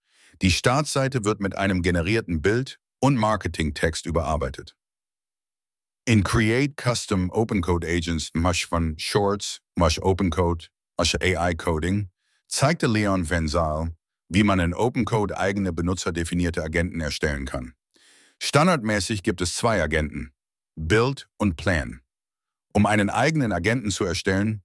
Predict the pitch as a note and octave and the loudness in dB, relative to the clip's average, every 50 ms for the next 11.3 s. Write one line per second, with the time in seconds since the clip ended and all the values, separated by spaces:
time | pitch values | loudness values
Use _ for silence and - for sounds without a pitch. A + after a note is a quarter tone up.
0 | _ _ - - - C3+ D#3 E3+ C#3+ C3 A#2 G#2+ G2 F#2+ F2 E2 E2+ - - G#2+ | _ _ -8 -2 0 2 2 2 2 0 0 2 2 0 0 -2 -2 -2 0 0
1 | G2 F2+ F2 - - A2+ C3+ C3+ C3 A2+ F#2+ E2 - G#2+ G2+ F#2+ F2+ E2+ - F#2+ | 0 0 0 0 0 0 0 0 0 -2 -2 -2 0 0 2 2 0 -2 -2 -2
2 | G#2 G#2+ G#2 E2 F#2 F2 E2 D#2 - - F2 F2 F2 F#2 F#2+ E2 D#2 D#2 D#2 - | -2 0 0 0 -2 -2 -4 -4 -4 -2 0 0 2 0 0 0 -2 -4 -6 -10
3 | - _ _ - F2 E2+ E2 D#2 - - F#2 E2+ E2+ D#2+ D2+ C#2+ C2+ B1+ C2 C#2 | -18 _ _ -2 0 2 2 0 0 0 0 2 2 0 -2 -4 -6 -6 -6 -8
4 | C2 - - - - _ _ _ _ _ _ _ _ _ _ _ _ _ - - | -6 -8 -10 -10 -12 _ _ _ _ _ _ _ _ _ _ _ _ _ 2 4
5 | A#2+ C#3+ C#3 - - D3 C#3 - - C3 A2+ C3 B2 - B2 A2 G2+ F#2+ F#2+ F#2 | 4 4 4 2 2 0 0 2 0 0 0 0 -2 0 0 -2 0 0 -2 -2
6 | E2 E2+ - - G2 G2+ A2+ A2 G#2 G2 E2+ E2 D#2+ E2+ E2 E2 G2 G#2+ B2 G#2+ | -2 -2 -2 -2 0 0 0 0 0 -2 -2 -2 -4 -4 -2 0 0 0 0 0
7 | G#2+ G#2+ F#2+ G2 G2+ G2+ G#2 G#2 G2+ - _ _ _ _ _ - - - G2+ G2 | -2 -4 -2 0 0 0 0 -2 -4 -6 _ _ _ _ _ -6 0 2 4 4
8 | G2+ G#2+ A#2 A#2 - - - G#2 G2 E2+ F2 D#2+ - - D#2+ D2 F#2 G2+ G#2 F2+ | 4 4 4 2 0 0 -2 -2 -2 0 0 -2 0 -2 -2 0 2 0 2 2
9 | G2 F#2 F2+ D#2+ F2 F2 E2+ E2+ E2+ E2 E2 - - F#2+ F2+ F#2+ F#2+ F2+ F2+ G2 | 2 0 0 0 0 0 0 0 0 -2 -2 -2 0 0 0 2 2 2 2 2
10 | A2+ A#2 A#2 A2+ G2+ G2+ F#2+ F#2+ F#2+ F#2 E2+ D#2+ D2+ C2+ C2 B1+ B1+ B1+ C2+ C2 | 2 0 -2 -2 -2 -2 -2 0 0 0 -2 -2 -6 -6 -6 -8 -8 -8 -8 -10
11 | C2 - - - - | -10 -12 -14 -18 -20